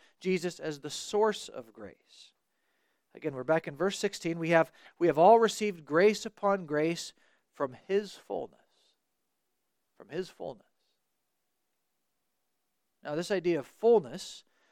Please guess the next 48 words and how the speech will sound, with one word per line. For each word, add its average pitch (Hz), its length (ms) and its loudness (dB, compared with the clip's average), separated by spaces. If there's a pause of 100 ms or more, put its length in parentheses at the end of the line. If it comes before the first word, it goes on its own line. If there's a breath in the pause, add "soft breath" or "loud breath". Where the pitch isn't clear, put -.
(260)
uh, 143 180 2
this 240 160 -6
is 240 120 -8
something 185 340 -4
that's 151 200 -4
actually 180 320 0
been 160 260 0 (520)
alluded 175 540 4
to 170 180 0
thematically 160 960 4
and 139 120 -4
also 147 420 -4
spoken 180 480 -4
about 147 300 -2
directly 147 440 -2
already 160 460 0
in 135 80 -12
the 135 100 -14
introduction 135 500 -10
to 131 100 -16
John's 123 320 -14
Gospel, 104 540 -18 (440)
uh, 127 140 -6
this 123 180 -14
idea 123 300 -6
of - 80 -16
fullness. 120 600 -8 (440)
Remember 165 300 0
from 151 160 -8
last 156 300 2
week 196 180 0
how 151 120 2
John 160 240 2
spoke - 300 -2
about 151 200 0
the 139 80 -10
fullness 185 680 0 (280 soft breath)
as 151 140 -2
it's, 165 260 -10
as 165 180 -8
it's, - 220 -10
uh, 139 260 0
related 160 560 4
to 151 100 -8
Jesus' 160 600 -2
coming, 175 460 -2
and 156 140 -4
that, 147 140 -2